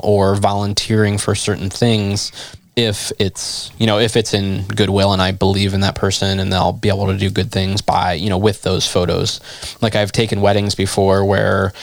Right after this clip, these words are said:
you know, the mom, for example, was, you know, they had to move the wedding up because, you know, she was probably going to pass away, and she ended up passing away.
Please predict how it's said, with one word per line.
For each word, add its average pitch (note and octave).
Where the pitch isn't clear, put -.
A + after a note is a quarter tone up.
you A2
know, G2
the G2
mom, G2+
for G2+
example, G2+
was, G2
you G#2+
know, G2+
they G2
had G2+
to G#2+
move G2
the G2+
wedding G#2
up G2
because, G2
you G2+
know, G2
she -
was F#2+
probably G2
going G2
to -
pass -
away, G2
and G2+
she D3+
ended B2+
up G2+
passing F#2
away. F2+